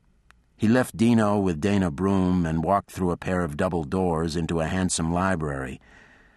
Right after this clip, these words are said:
A pair of leather wing chairs faced each other before a cheerful fire,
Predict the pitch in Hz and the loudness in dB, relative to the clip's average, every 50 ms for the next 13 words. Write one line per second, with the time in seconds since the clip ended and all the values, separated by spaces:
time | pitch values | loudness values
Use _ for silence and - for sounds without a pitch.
0 | _ _ _ _ - 104 - - 117 117 117 113 104 85 90 107 120 123 120 113 | _ _ _ _ -4 -2 0 0 2 2 2 2 0 0 2 2 2 4 4 4
1 | 113 107 107 113 110 107 104 98 90 - 110 110 110 104 95 90 78 - - 98 | 2 4 2 4 4 4 4 2 2 0 0 0 0 2 0 0 -2 -2 -2 0
2 | 95 92 - - 90 80 - - 82 78 78 78 80 73 80 80 - - 90 85 | 0 0 0 -2 -4 -4 -2 -4 -4 -2 -2 -2 -2 -2 -4 -6 -4 -4 -4 -2
3 | 82 80 - - 104 98 92 - - 78 71 - - 95 92 95 95 92 82 76 | -2 -4 -2 -2 0 0 0 -2 -4 -8 -6 -4 -2 0 0 2 2 0 -2 -2
4 | 78 82 87 - | -4 -6 -8 -10